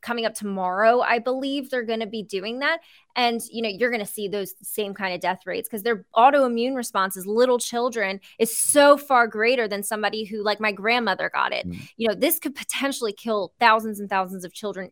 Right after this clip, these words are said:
Speaker 1: instantly.
Speaker 2: Yeah.
Speaker 1: And, you know, they will not care, but they'll gaslight you and tell you, "Oh, this is normal. This is just a side effect of the vaccine."
Speaker 2: Yeah.
Speaker 1: Sudden adult death syndrome, that's not new. That's been around for a long time.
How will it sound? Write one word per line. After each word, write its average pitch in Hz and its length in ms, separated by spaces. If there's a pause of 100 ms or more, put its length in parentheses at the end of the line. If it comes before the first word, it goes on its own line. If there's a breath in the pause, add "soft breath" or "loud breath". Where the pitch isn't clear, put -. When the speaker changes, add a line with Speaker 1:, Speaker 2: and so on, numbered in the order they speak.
(140)
Speaker 1:
instantly. - 720 (240 soft breath)
Speaker 2:
Yeah. 131 140
Speaker 1:
And, 208 300 (120)
you 233 120
know, 196 100
they 196 240
will 185 240
not 175 220
care, 202 180
but 190 160
they'll 180 100
gaslight 240 520
you 196 120
and 190 120
tell 202 180
you, 190 160 (320 soft breath)
"Oh, 320 220
this 285 180
is 262 140
normal. 240 340
This 220 140
is 220 60
just 208 200
a 196 60
side 202 280
effect 190 300
of 180 60
the 185 80
vaccine." 190 540
Speaker 2:
Yeah. - 20
Speaker 1:
Sudden 302 380
adult 277 360
death 254 220
syndrome, 269 520 (220)
that's 262 240
not 185 240
new. 196 300
That's 220 220
been 196 160
around 202 320
for 269 140
a 277 80
long 359 400
time. - 420